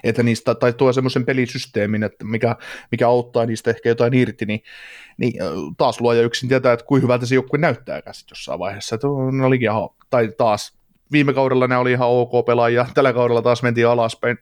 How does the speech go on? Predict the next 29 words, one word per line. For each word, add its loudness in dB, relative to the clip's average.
mitä 0
ensi -4
kausi -6
tuo -14
tullessa. -14
Ja -2
sit 0
se, 0
että -4
tämmösiä 2
just -2
Filip -2
Tomasinot -2
ja, 2
ja 2
tota, 0
Filip 0
Forsbergit, -2
ketä 0
taidokkaita -2
kavereita, -2
Cody 0
Glass 0
esimerkiksi, -6
mitä 0
tässä 0
joukkueessa -2
on, -2
niin -2